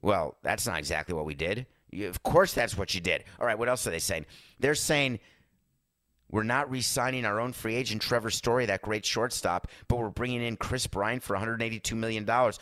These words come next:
What the hell's wrong with them? So he's looking at his phone, and he's saying,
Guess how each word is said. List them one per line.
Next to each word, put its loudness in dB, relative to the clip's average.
What 6
the 0
hell's 8
wrong 8
with 2
them? 4
So 2
he's 2
looking 4
at 0
his 2
phone, 2
and 0
he's 0
saying, 2